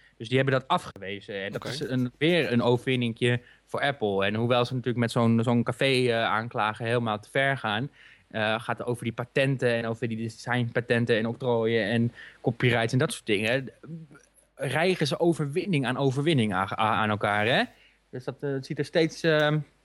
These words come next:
Speaker 1: steeds grimmiger uit, zeg maar.
Speaker 2: Oké.
Speaker 1: Eh, en, eh, als we dat zo vergelijken, dan kunnen we met een klein tussensprongetje richting Google. Want, eh, er zijn alweer tien fabrikanten op het moment die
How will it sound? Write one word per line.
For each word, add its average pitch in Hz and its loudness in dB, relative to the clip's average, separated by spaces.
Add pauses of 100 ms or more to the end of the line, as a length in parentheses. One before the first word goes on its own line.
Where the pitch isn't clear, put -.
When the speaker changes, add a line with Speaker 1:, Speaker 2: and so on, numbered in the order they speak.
(1200)
Speaker 1:
steeds - 2
grimmiger 175 2
uit, 143 0
zeg - -6
maar. 101 -10 (200)
Speaker 2:
Oké. 175 0 (460)
Speaker 1:
Eh, 117 0 (320)
en, 123 0 (440)
eh, 120 0
als 120 0
we - -12
dat 123 -6
zo 131 2
vergelijken, 120 0
dan 117 -2
kunnen 123 -2
we 117 2
met 113 2
een 117 4
klein 120 0
tussensprongetje - -8
richting 117 -8
Google. 151 2 (640)
Want, 117 0
eh, 107 0
er 113 -4
zijn 117 0
alweer 123 4 (240)
tien 170 6
fabrikanten 127 0
op 131 -2
het 127 0
moment 131 0
die 127 -2